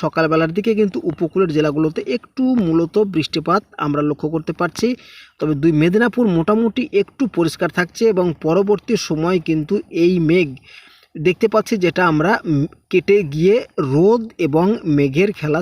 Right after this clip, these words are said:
চলবে আগামীকাল দুপুরবেলার দিকে। পরবর্তী সময় লক্ষ্য করছি আমরা বিকেল ও সন্ধ্যার মধ্যে। তো বিকেল ও সন্ধ্যার মধ্যে দেখা যাচ্ছে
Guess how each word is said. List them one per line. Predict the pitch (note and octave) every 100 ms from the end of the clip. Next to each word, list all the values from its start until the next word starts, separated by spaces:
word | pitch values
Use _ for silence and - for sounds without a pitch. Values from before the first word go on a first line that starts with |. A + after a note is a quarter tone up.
| -
চলবে | D3+ C#3+ D#3+ - D3
আগামীকাল | D3 C#3+ E3+ F#3 D3+
দুপুরবেলার | G3 G3+ B3+ F3 C#3+ C3
দিকে। | C3 - - - - - _ - - - - - - - - _ _ _ _ _ _ _ - -
পরবর্তী | G3 C4 C#4+ D4 C4
সময় | A#3 A#3 A#3 G#3+
লক্ষ্য | F#3 - G3
করছি | G3+ - G3
আমরা | G3 D3 E3+
বিকেল | D#3+ D#3+ A3 A3+
ও | E3
সন্ধ্যার | - E3+ D#3+ D#3+
মধ্যে। | D3 C3+ F3+
তো | G3 D3
বিকেল | D#3+ B3 B3+ -
ও | A3+
সন্ধ্যার | - A3 A3 A3
মধ্যে | A3+ A3
দেখা | E3+ D#3+ F#3
যাচ্ছে | G3+ - -